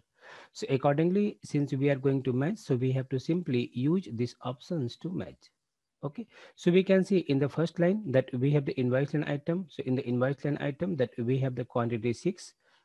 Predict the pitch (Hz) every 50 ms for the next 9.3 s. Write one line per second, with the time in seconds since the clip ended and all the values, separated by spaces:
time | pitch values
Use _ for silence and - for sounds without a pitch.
0 | _ - 120 117 117 113 - 123 113 127 127 123 120 110 110 120 - - _ 123
1 | 120 127 170 208 - _ _ _ _ _ _ - - 165 170 185 180 165 175 208
2 | - - - 131 123 - 143 143 135 - - 170 165 143 107 - - _ - 123
3 | 120 135 131 - 117 117 120 147 147 147 156 156 147 147 143 - 175 196 190 -
4 | 135 117 120 135 135 139 131 127 135 127 - 131 123 120 123 120 107 131 120 -
5 | - 127 117 135 202 208 - _ _ _ _ _ - 113 113 113 110 110 113 -
6 | - 147 151 160 165 - - 123 123 120 - 131 - - 120 120 113 131 208 -
7 | - _ - 120 110 104 - - 101 101 101 - - - - 120 117 143 170 175
8 | 131 110 - - 69 - - - _ _ _ _ _ _ _ _ _ _ _ _
9 | _ - 147 147 - 226